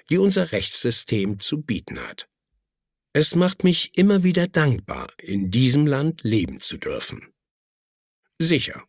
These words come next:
es gibt politische Kräfte, die diesem Freiheitsgedanken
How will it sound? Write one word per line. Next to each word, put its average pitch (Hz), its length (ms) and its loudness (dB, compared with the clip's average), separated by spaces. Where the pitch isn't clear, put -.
es 156 160 0
gibt 202 300 -4
politische 170 540 -2
Kräfte, 117 520 0
die 120 180 -4
diesem 104 320 -2
Freiheitsgedanken 107 1200 -2